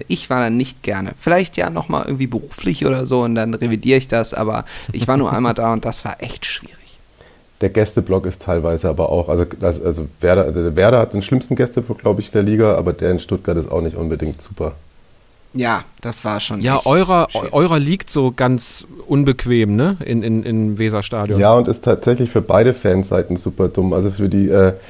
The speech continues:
Speaker 1: Hm.
Speaker 2: Gästefans, äh, äh, ist er insofern dumm von der Lage und ganzes, äh,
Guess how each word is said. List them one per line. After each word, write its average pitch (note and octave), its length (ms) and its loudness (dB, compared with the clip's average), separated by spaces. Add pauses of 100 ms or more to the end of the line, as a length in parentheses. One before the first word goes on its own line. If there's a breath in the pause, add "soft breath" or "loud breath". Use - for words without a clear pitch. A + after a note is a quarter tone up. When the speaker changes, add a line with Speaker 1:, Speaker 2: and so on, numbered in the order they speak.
(600 loud breath)
Speaker 1:
Hm. B2 180 0
Speaker 2:
Gästefans, B2 840 6
äh, E2 120 -4
äh, A2+ 340 4
ist A#2 160 2
er A2 100 6
insofern A#2 420 4
dumm A#2 180 4
von G#2+ 180 0
der G2 100 4
Lage A2 420 6
und G2+ 160 2
ganzes, G#2+ 480 0
äh, G#2 100 2